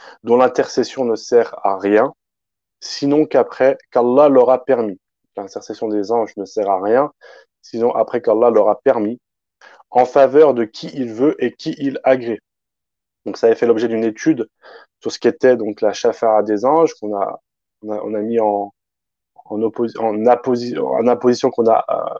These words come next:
qu'on a mis à, donc, à égalité avec, euh, le fait de, de comprendre dans le sens que la, la shafa'a des anges renvoie au shafa'a des lumières, donc au shafa'a de, de la waseta, du cher éducateur.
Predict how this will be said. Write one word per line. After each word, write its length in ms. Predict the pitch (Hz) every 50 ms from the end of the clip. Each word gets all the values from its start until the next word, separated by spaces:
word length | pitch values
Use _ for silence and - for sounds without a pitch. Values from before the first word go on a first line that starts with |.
| - _ _ -
qu'on 100 | 110 110
a 80 | 107
mis 140 | 113 120 120
à, 420 | 113 104 101 98 95 104 107 - - _ _
donc, 260 | 107 107 107 - - 110 107 107 _ _ _
à 120 | 107 107
égalité 520 | 110 113 113 110 113 113 - - 127 123 123
avec, 300 | 107 104 107 104 - -
euh, 180 | 107 104 101 - - _ - - - _ _ _ _
le 120 | - 104 101
fait 220 | - - 120 110
de, 160 | 110 104 101
de 100 | 95 104
comprendre 420 | 101 - 113 107 - - 127 120 107
dans 80 | 113 107
le 100 | 104 104
sens 500 | - - - 127 127 127 120 - - - 110 101 98 -
que 100 | - 104
la, 220 | 101 98 104 101
la 160 | 101 104 104 101
shafa'a 420 | - 117 107 - - 113 107 107
des 200 | 104 110 107 113
anges 180 | 120 120 107 101
renvoie 300 | 107 110 107 113 117 110
au 20 |
shafa'a 460 | 101 - 110 101 - - 107 101 107
des 120 | 107 107 104
lumières, 420 | 110 110 110 123 139 160 170 131
donc 220 | - 110 104 -
au 80 | 107 104
shafa'a 440 | - - 107 - - 117 110 110 110
de, 380 | 107 107 104 104 101 101 101
de 140 | 101 92 -
la 80 | 104 104
waseta, 480 | 104 107 98 - - 127 123 160 165
du 140 | 147 117 107
cher 260 | - - - 117 107
éducateur. 640 | 110 104 104 101 98 - 110 107 - 165 175 160 -